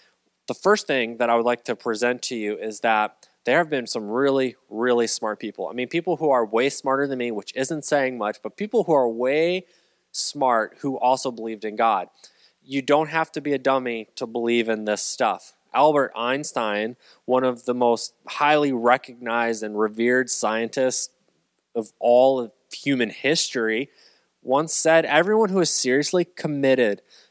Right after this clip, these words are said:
to the cultivation of science becomes convinced that in all the laws of the universe, there is manifest a spirit vastly superior to man,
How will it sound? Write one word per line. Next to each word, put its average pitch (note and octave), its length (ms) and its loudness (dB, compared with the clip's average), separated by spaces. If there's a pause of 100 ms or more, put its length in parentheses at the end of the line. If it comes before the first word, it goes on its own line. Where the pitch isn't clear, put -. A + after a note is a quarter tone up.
to D#3 100 0
the C3+ 80 0
cultivation D3 720 -2
of G#2 80 -4
science A2+ 640 -4
becomes C#3 400 -6
convinced B2+ 800 -4
that A#2 340 -2 (360)
in A#2 260 -6
all C#3+ 300 2
the E3 80 -4
laws B2+ 400 4
of A#2+ 80 -10
the A2+ 80 -4
universe, A2+ 840 0 (280)
there C4 340 0 (260)
is D3 380 2 (140)
manifest C#3 640 0
a A#2 100 -4
spirit C3+ 600 2
vastly D#3+ 420 2
superior A#2+ 720 -2
to - 120 -12
man, C3 480 -2